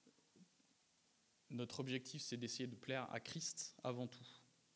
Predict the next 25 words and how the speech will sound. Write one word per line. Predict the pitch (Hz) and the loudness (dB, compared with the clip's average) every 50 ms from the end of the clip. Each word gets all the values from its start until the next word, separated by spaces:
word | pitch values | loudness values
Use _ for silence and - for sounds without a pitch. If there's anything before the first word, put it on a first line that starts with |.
| - - - | -20 -20 -16
C'est | - - - | -12 -8 -6
ce | - | -4
que | - - 120 | -2 -2 -2
fait | - - - 123 117 | -2 0 -2 -2 -2
Paul | - - - - 151 170 180 190 190 180 - - | -2 -2 4 8 10 10 10 8 6 2 -2 -4
quand | - 135 123 123 - - | -4 -4 -4 -4 -4 -4
il | |
parle | - - 139 139 139 135 123 - | 0 2 4 4 6 4 4 2
en | - 113 113 110 110 | 2 0 -2 -2 -2
Galates | 110 120 117 120 120 - - - | 0 0 0 0 0 -2 -2 0
un | 135 | 0
dix. | 123 120 131 170 - - - - - - - - - - - - - - - - - - - - - - - - - - - - - - - - - - - - | 2 2 0 -2 -6 -6 -8 -10 -14 -16 -18 -20 -20 -20 -20 -20 -20 -20 -20 -20 -20 -20 -20 -20 -20 -20 -20 -20 -20 -20 -20 -20 -20 -20 -20 -20 -20 -20 -8 0
Maintenant, | - 123 123 - 156 143 | 2 2 6 6 6 6
est-ce | - 143 143 - | 6 6 6 6
la | 135 127 | 6 6
faveur | - 143 135 143 151 151 | 6 6 6 8 8 6
des | 139 131 123 127 | 6 6 8 10
hommes | 147 165 170 | 10 8 8
que | 170 143 | 8 4
je | 135 131 | 4 4
cherche | 123 - - 175 202 - - - - - | 6 6 6 6 6 6 4 2 2 2
ou | 139 | 0
celle | - - 131 127 | 2 4 4 6
de | 127 127 | 8 8
Dieu ? | 123 120 123 135 | 6 6 4 2